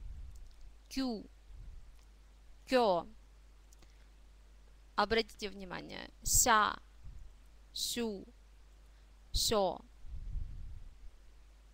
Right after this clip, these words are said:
Ча, чу, чо. Ня, ню, нё. Хя,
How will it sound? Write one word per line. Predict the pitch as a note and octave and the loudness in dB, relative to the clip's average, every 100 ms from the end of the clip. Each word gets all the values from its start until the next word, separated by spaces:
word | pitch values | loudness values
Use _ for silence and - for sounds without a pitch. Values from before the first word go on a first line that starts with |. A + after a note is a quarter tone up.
| - - - - - - - | -20 -20 -20 -20 -20 -20 -4
Ча, | - B3+ A3 G3 - - - - - - - - - - - - - - | 4 6 6 4 -2 -10 -8 -4 -2 -4 -8 -10 -14 -18 -20 -20 -20 -6
чу, | - A#3+ A3+ G3 G#3+ - - - - - - - - - - - - - | -4 -2 -4 -8 -12 -20 -20 -20 -20 -20 -20 -20 -20 -20 -20 -20 -20 -4
чо. | - A3+ F#3 E3+ G#3+ - - - - - - - - - - - - - - - | 0 2 2 0 -10 -20 -20 -20 -20 -20 -20 -20 -20 -20 -20 -20 -20 -20 -20 -14
Ня, | A3 A#3 A3 G3+ F#3 - - - - - - - - - - - - - A3+ | 0 6 6 4 -4 -14 -20 -20 -20 -18 -18 -18 -14 -10 -10 -12 -18 -20 -12
ню, | A3 A#3 G#3+ F#3+ - - - - - - - - - - - - - | -6 -4 -6 -10 -18 -18 -10 -6 -4 -2 -4 -4 -6 -6 -10 -16 -12
нё. | G#3+ A3 F#3+ E3 G#3 - - - - - - - - - - - - - - - | -4 -2 -2 -4 -10 -18 -18 -16 -14 -14 -14 -18 -20 -20 -20 -20 -20 -20 -20 -12
Хя, | - - B3 G#3+ G3 | -6 2 6 6 6